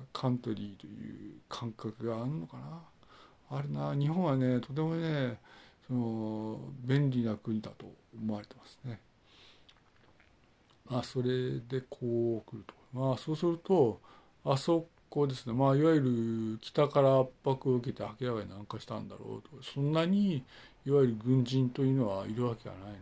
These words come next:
で、軍人ですね。あの時の軍人たちは、いわゆるなんか知らないけど南下してくるので、あれはいわゆる中国とかからずーっと下がるということですね。ただ、いわゆるその時に、いわゆる、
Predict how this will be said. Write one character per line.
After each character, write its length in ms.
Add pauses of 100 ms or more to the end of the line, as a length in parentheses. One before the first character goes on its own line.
(180)
で、 200 (1500)
軍 160
人 240
で 100
す 140
ね。 100
あ 60
の 60
時 180
の 100
軍 320
人 240
た 120
ち 160
は、 220
い 40
わ 80
ゆ 40
る 80
な 100
ん 60
か 120
知 140
ら 80
な 140
い 60
け 80
ど 80
南 180
下 140
し 100
て 60
く 80
る 80
の 80
で、 240
あ 140
れ 80
は 220
い 60
わ 120
ゆ 60
る 200
中 400
国 160 (1500)
と 100
か 380
か 140
ら 320 (220)
ず 140
ー 300
っ 40
と 80
下 200
が 140
る 160
と 60
い 40
う 20 (360)
こ 60
と 20
で 60
す 120
ね。 80 (380)
た 80
だ、 80
い 100
わ 80
ゆ 60
る 60
そ 140
の 60
時 240
に、 300
い 60
わ 100
ゆ 60
る、 360